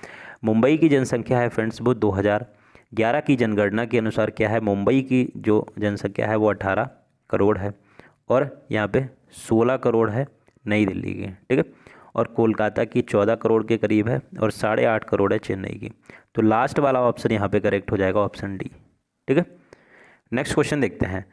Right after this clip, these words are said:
प्रसिद्ध लेखक शशि थरूर अपने लेखन के लिए निम्नलिखित में से किस पुरस्कार के प्राप्त करता है? शशि थरूर बहुत ही प्रसिद्ध लेखक और राजनेता, अपने लेखन के लिए किस पुरस्कार के प्राप्त करता है? तो कॉमनवेल्थ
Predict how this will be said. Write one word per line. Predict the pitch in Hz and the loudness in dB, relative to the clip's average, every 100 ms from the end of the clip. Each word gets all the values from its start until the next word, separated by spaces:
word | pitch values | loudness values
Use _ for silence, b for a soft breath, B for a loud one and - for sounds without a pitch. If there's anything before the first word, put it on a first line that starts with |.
| b b _ | b b _
प्रसिद्ध | 135 - 175 165 | -4 0 0 2
लेखक | 185 131 131 170 160 | 2 4 4 0 -2
शशि | - 143 - 170 - | -4 -2 2 2 2
थरूर | 117 110 - - | 0 0 -2 -4
अपने | 120 - 139 151 | -6 -2 0 2
लेखन | 127 104 110 113 - 170 | 2 2 2 2 0 -2
के | 165 131 123 | 0 2 2
लिए | 104 104 | 4 2
निम्नलिखित | 104 117 123 139 147 | 2 2 0 0 0
में | 135 | 0
से | 117 127 | 2 -2
किस | - - 160 - | -2 -2 -2 -4
पुरस्कार | - _ - 104 - - 98 95 | -20 _ -2 -2 -2 0 0 0
के | - | -4
प्राप्त | - 98 95 - | -4 -4 -6 -4
करता | 101 101 101 | -4 -2 -6
है? | 98 - B B B | -8 -12 B B B
शशि | - 131 - 160 | -2 -2 0 0
थरूर | 131 131 123 | 0 0 2
बहुत | 104 107 113 | 0 0 0
ही | |
प्रसिद्ध | 104 98 - 120 | -2 -2 -2 0
लेखक | 120 113 123 - _ b b b | 0 0 -2 -4 _ b b b
और | 107 110 - B - | 0 0 -4 B -2
राजनेता, | 101 98 98 98 95 113 120 B B | 0 0 0 -2 0 -4 -6 B B
अपने | - 120 143 165 | -6 -4 0 4
लेखन | 123 123 160 | 4 2 0
के | 143 156 | 2 4
लिए | 135 131 | 4 2
किस | - - | 0 -2
पुरस्कार | - 107 - - 104 | 0 -2 -2 -2 -2
के | - 127 | -2 -2
प्राप्त | 107 98 - | -2 -4 -2
करता | 98 95 - | -4 -2 -4
है? | 104 104 b b b | -8 -12 b b b
तो | 143 | -6
कॉमनवेल्थ | - 123 120 147 165 120 110 110 110 | -2 0 2 0 0 2 2 2 -2